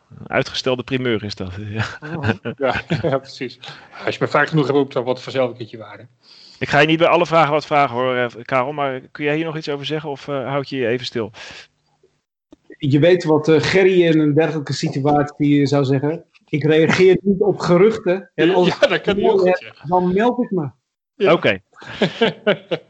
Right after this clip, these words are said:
Speaker 2: Nou, dan gaan we Gerry zo even inbellen.
Speaker 3: Ja.
Speaker 1: Ja. <laughs> Karel,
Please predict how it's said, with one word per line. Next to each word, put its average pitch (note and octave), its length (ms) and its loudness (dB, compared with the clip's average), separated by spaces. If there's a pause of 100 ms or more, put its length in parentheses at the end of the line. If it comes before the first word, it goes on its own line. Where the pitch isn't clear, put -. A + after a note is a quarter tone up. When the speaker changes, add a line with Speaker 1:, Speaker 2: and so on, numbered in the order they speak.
(340)
Speaker 2:
Nou, G3+ 140 -2
dan F3 160 0
gaan F3+ 160 0
we D#3+ 60 -4
Gerry F#3+ 280 -2
zo E3+ 160 -4
even D3 180 -4
inbellen. B2+ 400 -6
Speaker 3:
Ja. - 200 -4 (240)
Speaker 1:
Ja. D3 880 0
<laughs> - 680 -8
Karel, F#3+ 500 4